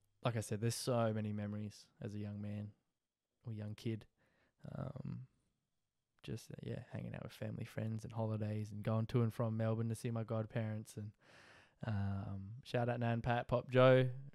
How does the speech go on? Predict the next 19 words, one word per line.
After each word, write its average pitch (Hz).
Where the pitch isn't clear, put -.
rest 131
in 123
peace. 139
But, 120
whew, 330
there 123
were 117
some 117
amazing 117
people, 120
my 113
godparents. 120
Um, 113
I 123
actually 120
went 120
to 117
their 113
house -